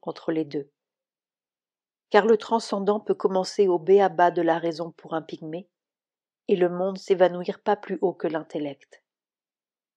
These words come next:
Il n'y a pas de trou, sauf dans notre conscience. Peut-être le progrès de l'évolution est-il précisément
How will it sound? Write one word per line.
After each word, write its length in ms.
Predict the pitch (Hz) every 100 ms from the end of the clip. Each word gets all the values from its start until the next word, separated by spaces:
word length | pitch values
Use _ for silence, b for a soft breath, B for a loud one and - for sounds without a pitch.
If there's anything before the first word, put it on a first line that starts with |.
| _ _ _ _
Il 140 | 202
n'y 80 | 196
a 60 | 202
pas 180 | 247
de 100 | 208
trou, 420 | 175 - - 196 _ _ _ _ _ _ _ _
sauf 400 | - 220 214 -
dans 100 | 170
notre 280 | 165 -
conscience. 760 | 165 156 151 - - 170 - _ _ _ _ _ _ _ _ _ _ _ _ _ _ _ _ _
Peut-être 440 | 196 196 254 - 190
le 100 | 170
progrès 440 | - 185 180 214
de 100 | 190
l'évolution 720 | 175 165 165 160 - 196 202 _ _ _
est-il 300 | - - 190
précisément 800 | - - 196 - 175 165 165 170